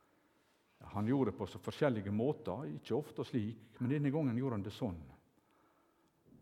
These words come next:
Andre ganger også rører han ved mennesket. Han rører ved båra til den døde som han båren ut ifra Nain, leser oss om. Og så sier det noe om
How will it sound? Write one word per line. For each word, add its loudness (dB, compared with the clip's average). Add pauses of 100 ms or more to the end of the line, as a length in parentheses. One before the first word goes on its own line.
(160)
Andre 12
ganger 8
også 2
rører 4
han -4 (400)
ved -2
mennesket. -2 (800)
Han 10
rører 12
ved 8 (180)
båra 10
til 4
den 6 (200)
døde 8
som 0
han -8
båren 2
ut 0
ifra -6
Nain, 0
leser -6
oss -14
om. -6 (2500)
Og -12
så -2
sier 8
det 6
noe 2
om 2